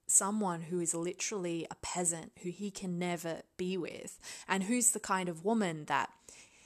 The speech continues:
isn't really going to readily agree to be his concubine and live in the palace. Like, that's not really the kind of person she is. Um, and I loved that. That's, like, it's a real sort of angsty tragedy to their love story that I really,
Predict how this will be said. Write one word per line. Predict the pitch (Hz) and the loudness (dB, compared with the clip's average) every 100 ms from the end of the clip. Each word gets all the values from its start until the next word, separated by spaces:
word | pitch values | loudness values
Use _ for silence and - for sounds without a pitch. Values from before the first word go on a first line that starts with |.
| - - - - | -20 -20 -6 4
isn't | 254 202 185 - | 6 6 4 2
really | 208 220 208 | 4 6 6
going | 175 175 175 | 4 0 2
to | 170 175 | 0 2
readily | 165 156 151 151 | 0 0 -2 -4
agree | 147 139 - | -4 -6 -6
to | - | -6
be | 151 160 | -6 -4
his | 160 156 | -2 -2
concubine | - 165 - - 143 117 | -2 -6 -8 -8 -6 -6
and | 117 | -6
live | 160 165 156 | -4 -4 -6
in | 143 | -10
the | |
palace. | - - 95 65 - - | -6 -2 -2 0 0 0
Like, | - | -2
that's | - - 185 | -6 -4 -2
not | 170 160 | -4 -2
really | 170 165 160 | -4 -2 -4
the | 156 | -6
kind | - 156 | -8 -10
of | 123 | -8
person | - 160 160 - | -8 -4 -2 -2
she | 165 - | -4 -10
is. | - 175 143 175 - - - - | -6 -6 -2 2 2 0 -14 -4
Um, | 190 202 202 - | 0 2 0 -2
and | 247 | 2
I | 277 | 6
loved | 311 370 370 - | 8 8 6 0
that. | 160 - | 0 2
That's, | 180 175 - | 2 4 4
like, | 160 180 | 4 2
it's | 185 | 2
a | 226 | 2
real | 214 254 262 | 4 4 6
sort | - 202 | 4 2
of | 175 - | 0 -4
angsty | 175 180 - 180 | -2 0 0 -2
tragedy | - 165 165 160 135 156 | -4 -4 -4 -4 -4 -4
to | - | -4
their | 165 156 | -4 -2
love | 156 160 | 0 2
story | - - 170 156 147 | 2 0 -2 -4 -6
that | 165 - | -6 -6
I | 170 | -6
really, | 165 165 160 156 151 139 | -6 -4 -4 -2 -4 -8